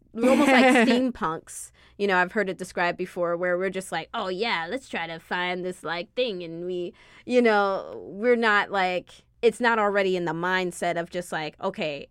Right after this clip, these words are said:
Speaker 1: in-, we need to invest maybe a little bit more money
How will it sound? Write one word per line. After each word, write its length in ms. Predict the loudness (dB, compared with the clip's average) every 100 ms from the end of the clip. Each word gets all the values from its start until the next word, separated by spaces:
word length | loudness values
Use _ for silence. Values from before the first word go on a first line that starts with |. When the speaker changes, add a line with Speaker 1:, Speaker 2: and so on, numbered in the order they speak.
| -6
Speaker 1:
in-, 380 | -4 -4 -8 -12
we 140 | -6 -4
need 160 | -4
to 100 | -2
invest 720 | -4 -4 -4 -4 -4 -12 -20 _ _ _ -6
maybe 460 | -2 2 2 2
a 100 | 0
little 360 | 0 0 0 0
bit 220 | 0 0
more 240 | 0 0 0
money 600 | -2 -2 -4 -6 -10